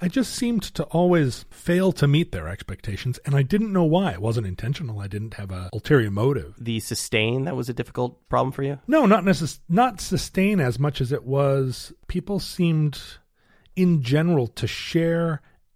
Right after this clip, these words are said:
Speaker 1: with one another aspirations for what a relationship was supposed to produce.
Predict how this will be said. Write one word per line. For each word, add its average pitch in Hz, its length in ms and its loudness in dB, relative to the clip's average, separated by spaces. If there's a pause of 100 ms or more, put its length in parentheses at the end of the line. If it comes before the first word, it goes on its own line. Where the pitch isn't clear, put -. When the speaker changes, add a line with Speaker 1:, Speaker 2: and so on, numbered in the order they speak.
(880)
Speaker 1:
with 135 240 2
one 139 200 4
another 127 540 2
aspirations 131 800 2
for 98 180 -8
what 113 260 -4 (100)
a 123 100 -4
relationship 131 500 2
was 110 140 -6
supposed - 360 -2
to 101 60 -6
produce. 98 560 -8